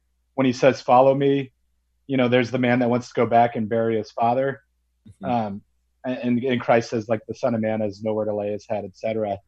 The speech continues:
Speaker 1: So you have those kind of two pieces of our tradition.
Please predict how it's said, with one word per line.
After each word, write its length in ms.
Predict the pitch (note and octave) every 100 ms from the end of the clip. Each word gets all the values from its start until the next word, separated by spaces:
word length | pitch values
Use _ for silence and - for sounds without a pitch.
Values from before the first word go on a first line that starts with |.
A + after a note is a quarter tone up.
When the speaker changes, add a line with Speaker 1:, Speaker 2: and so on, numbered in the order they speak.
| _ _ -
Speaker 1:
So 100 | E3+
you 160 | E3+
have 240 | D3+ G#3 F#3+
those 280 | E3 -
kind 220 | - E3 C#3
of 80 |
two 180 | A#2 F3+
pieces 440 | E3+ D#3+ E3 D#3+ C3+
of 100 | B2+
our 140 | A#2+
tradition. 680 | A2+ A2+ A2 A#2 E3 F3